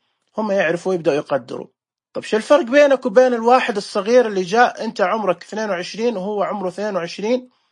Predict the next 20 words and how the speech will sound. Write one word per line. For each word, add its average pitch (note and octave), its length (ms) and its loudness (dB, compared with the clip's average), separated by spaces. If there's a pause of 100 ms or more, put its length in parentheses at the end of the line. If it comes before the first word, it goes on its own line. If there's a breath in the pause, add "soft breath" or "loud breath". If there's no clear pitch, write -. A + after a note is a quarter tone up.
(220)
ومعاه F3 640 0 (180)
مئة F#3 380 2
ساعة F3+ 360 4
تطوعية E3 680 -2
أو D3+ 260 0
ألف F3 200 2
ساعة E3 300 4
تطوعية، D#3+ 840 -4 (680 soft breath)
واشتغل E3+ 520 2
في D3+ 200 -4
كذا D#3+ 280 0
كذا، F#3+ 380 2
وعمل D#3 440 0
كذا C#3+ 260 -2
كذا، F#3 280 0
وعنده D#3+ 360 -2
المهارات D#3 480 0
الفلانية D#3 680 -4
كذا C#3 260 -6
كذا؟ - 320 -4